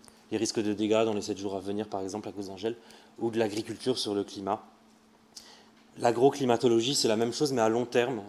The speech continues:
l'impact du changement climatique sur la, les risques de gel sur l'agriculture et l'impact de l'agriculture sur le climat. Voilà. Donc, euh, les cho-, le, la, les atténuations au changement climatique, le stockage du carbone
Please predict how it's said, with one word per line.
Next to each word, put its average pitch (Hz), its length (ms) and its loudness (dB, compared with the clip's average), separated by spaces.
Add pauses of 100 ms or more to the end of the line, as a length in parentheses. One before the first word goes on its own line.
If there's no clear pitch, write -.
l'impact 104 280 -8
du 107 80 -10
changement 104 280 -6
climatique 101 440 -8
sur 104 180 -6
la, 92 320 -8 (300)
les 107 120 0
risques 110 280 -4
de 98 120 -4
gel 104 280 0
sur 110 100 -10
l'agriculture 98 640 -8 (380)
et 117 160 6
l'impact 120 400 0
de 107 80 -2
l'agriculture 104 520 -4
sur 113 140 -6
le 104 80 -2
climat. 98 320 -12 (160)
Voilà. 95 200 -10 (400)
Donc, 101 200 -8
euh, 98 640 -2 (220)
les 104 140 -2
cho-, 113 140 -8
le, 101 360 -4
la, 104 240 4
les 110 200 2
atténuations 107 640 0
au - 20 -4
changement 101 260 -6
climatique, 104 400 -8
le 104 40 -10
stockage 104 380 -4
du 101 100 -8
carbone 104 320 -4